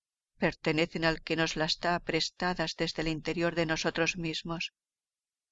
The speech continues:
Por mucho que digamos que son nuestras, pertenecen a los ocultos ecos, y las lucimos como propias, prestadas o robadas,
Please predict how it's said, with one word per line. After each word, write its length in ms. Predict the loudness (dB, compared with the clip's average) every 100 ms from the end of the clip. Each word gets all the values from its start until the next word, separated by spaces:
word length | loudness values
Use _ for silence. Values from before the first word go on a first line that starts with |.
| _ _ _ _ _ _ _ _ _ _ _ _
Por 180 | 0 0
mucho 320 | 2 -2 -2
que 120 | 0 0
digamos 420 | 0 0 0 -2
que 140 | -2
son 240 | 0 0 0
nuestras, 560 | -2 -4 -4 -4 -4 _ _ _ _ _ _ _ -10
pertenecen 680 | -8 -8 -6 -6 -6 -4 -2
a 80 |
los 200 | -2 -2
ocultos 560 | -4 -4 -8 -6 -6 -4
ecos, 380 | -4 -6 -8 -8 _ _ _ _ _ _ _ _ _ _ _
y 100 | -4
las 220 | -2 0 0
lucimos 520 | -2 0 0 0 -2
como 340 | -4 -2 -2
propias, 540 | 0 0 2 -2 -2 -6 _ _ _ _ _ _ _
prestadas 720 | -6 -4 -4 -4 -6 -6 -6 -4
o 80 |
robadas, 560 | -2 0 0 0 -2 -6